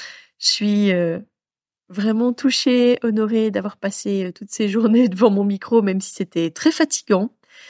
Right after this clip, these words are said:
parfois très prenant au niveau, euh, personnel et au niveau, euh, familial. Mais voilà, euh, c'est aujourd'hui le dernier épisode et du coup, j'avais envie d'honorer,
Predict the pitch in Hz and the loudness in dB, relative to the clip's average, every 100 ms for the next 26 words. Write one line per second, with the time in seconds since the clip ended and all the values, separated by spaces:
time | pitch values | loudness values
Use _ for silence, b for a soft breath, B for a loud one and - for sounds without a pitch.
0 | B B 190 - 185 - 208 - 196 208 | B B -4 0 0 2 -2 0 2 4
1 | 202 180 170 185 185 170 165 180 190 - | 4 2 -2 -2 0 0 -2 -4 -4 -2
2 | 180 180 185 185 175 170 170 175 170 180 | 0 2 2 2 0 -2 -6 -8 -10 -4
3 | 175 160 165 - 196 196 170 170 220 262 | -2 -2 -2 0 2 4 2 0 0 -2
4 | B B B B B B B 196 185 160 | B B B B B B B 0 2 2
5 | - _ _ _ _ 180 185 175 170 175 | -2 _ _ _ _ 0 2 2 2 0
6 | 180 - 196 - 202 190 185 202 180 196 | -2 0 0 0 -2 -2 0 0 0 0
7 | 208 196 202 - 180 175 196 214 214 - | 0 0 -2 -4 -8 -2 0 2 -2 -4
8 | 185 175 - 208 180 180 180 190 202 185 | -6 -6 -6 -2 0 -2 -4 -2 -2 0
9 | 226 202 180 175 180 190 | 2 2 -2 -6 -6 -8